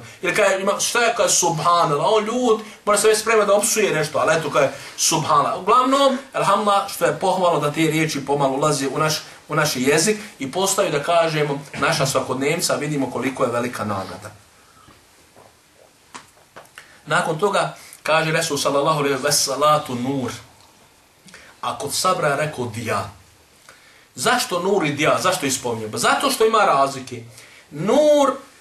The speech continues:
ja sam pokušavao tamo da vidim, ne znam, to možda neko bosanski jezik, da pokušam ovo objasniti, da istražim. Šta je razlika između svjetla i svjetlosti? Nur u arapskom jeziku je,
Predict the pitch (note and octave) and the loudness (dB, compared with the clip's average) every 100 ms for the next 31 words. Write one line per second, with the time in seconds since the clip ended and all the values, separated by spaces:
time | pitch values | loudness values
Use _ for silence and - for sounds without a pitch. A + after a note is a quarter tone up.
0 | - _ _ _ - F3 G3+ - G3+ A3+ | -20 _ _ _ -2 0 2 2 2 2
1 | B3 E3+ A3 G3+ A#3 A3+ G#3 G3 G#3+ G3 | 4 4 2 0 0 2 2 2 0 0
2 | G3 F#3+ E3 E3+ F3+ F3 F3 E3+ D3+ D3 | 0 0 0 0 2 2 2 0 0 0
3 | E3+ E3 D#3 E3+ D#3+ C#3+ E3 E3 - C#3 | 0 -2 0 0 2 0 2 0 2 2
4 | D3+ C3 D#3 F3+ D3+ D3 D#3 D3 B2 - | 2 2 2 2 0 0 2 2 0 0
5 | B3 A3 A3 A3+ G#3 F#3+ F3 D#3 - G#3+ | 2 4 4 2 0 0 -6 -6 -2 0
6 | A#3 A#3 G3 E3+ D#3 A2 A2 B2 - - | 2 2 2 0 -2 -4 -8 -10 -14 -18
7 | _ _ _ _ _ _ - _ _ _ | _ _ _ _ _ _ -20 _ _ _
8 | - _ _ - D3 G3+ D4 D4 A#3+ G#3 | -20 _ _ -14 -2 2 4 4 4 4
9 | B3+ B3+ - G3 G3 A#3+ B3 C4 B3+ A#3+ | 4 0 0 -2 0 0 0 -2 0 4
10 | A#3 A#3 A3+ | 4 2 -2